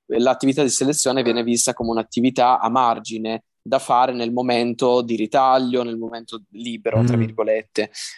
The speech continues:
Speaker 1: Quindi, ehm, ovviamente spesso le selezioni necessitano di, di tempo, certe volte anche settimane o un mese o due mesi per questo.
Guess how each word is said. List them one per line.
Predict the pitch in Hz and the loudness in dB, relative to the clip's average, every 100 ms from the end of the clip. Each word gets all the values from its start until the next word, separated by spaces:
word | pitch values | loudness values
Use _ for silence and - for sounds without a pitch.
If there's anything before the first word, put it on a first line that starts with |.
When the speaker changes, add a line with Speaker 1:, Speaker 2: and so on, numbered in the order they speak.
| - | -18
Speaker 1:
Quindi, | - 160 160 160 170 165 - | 0 2 2 2 4 4 2
ehm, | 120 113 113 110 113 110 113 107 | 2 4 4 4 2 0 -4 -2
ovviamente | 123 123 127 117 117 117 | -2 0 0 0 -2 -4
spesso | - 113 120 | -2 -2 0
le | 107 | -2
selezioni | - 113 - 107 113 107 107 107 107 107 | 0 0 0 0 2 2 2 2 2 2
necessitano | 110 - - - 110 107 110 110 | 0 0 -2 -2 -2 -2 0 0
di, | 117 113 | 2 2
di | 107 107 | 0 0
tempo, | 139 120 110 110 | 0 0 -4 -6
certe | - - 127 | -8 -6 0
volte | 120 120 123 | 2 2 0
anche | 113 110 | 0 -2
settimane | - 104 - 110 123 123 120 123 _ _ - | -2 -2 -4 0 2 2 0 -6 _ _ -2
o | 110 | 0
un | 104 | 0
mese | 110 123 117 | 0 0 2
o | 110 | 0
due | 110 | 0
mesi | 110 113 104 107 | 0 0 0 -2
per | 107 101 | -2 -6
questo. | - 110 110 - - | -4 -2 -2 -2 -6